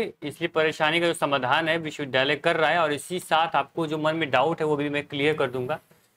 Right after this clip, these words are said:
यहाँ पे देख लीजिए कि प्रवेश हेतु यहाँ पे अधोलिखित पाठ्यक्रमों की अनारक्षित वर्ग की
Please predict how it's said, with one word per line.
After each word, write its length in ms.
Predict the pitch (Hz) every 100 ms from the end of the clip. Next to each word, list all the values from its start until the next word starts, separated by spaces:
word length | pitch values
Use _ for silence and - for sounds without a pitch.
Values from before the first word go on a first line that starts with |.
| _
यहाँ 160 | 160 170
पे 100 | 180
देख 180 | 196 190
लीजिए 280 | 156 202 220 _ _ _
कि 160 | 214 247
प्रवेश 480 | 247 208 208 254 220
हेतु 300 | 185 165 127 -
यहाँ 220 | 147 151
पे 140 | 175 226
अधोलिखित 720 | 180 170 196 220 220 175 - _ _ -
पाठ्यक्रमों 560 | 180 196 214 220 233
की 200 | 226 180 208 - _ _
अनारक्षित 600 | 170 190 233 226 226 254
वर्ग 300 | 202 185 180 180
की 160 | 190